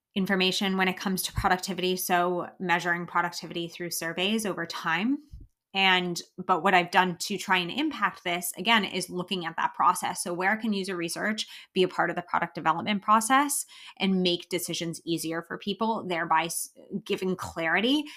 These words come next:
and speeding up that productivity, right? And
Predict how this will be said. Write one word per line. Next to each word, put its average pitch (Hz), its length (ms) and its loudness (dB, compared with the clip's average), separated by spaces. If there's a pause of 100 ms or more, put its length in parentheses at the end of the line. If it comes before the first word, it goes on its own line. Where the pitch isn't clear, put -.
(140)
and 180 160 -2
speeding 165 380 -2
up 160 160 -2
that - 180 -4
productivity, - 680 -6 (420)
right? 175 160 2 (1000)
And 220 300 12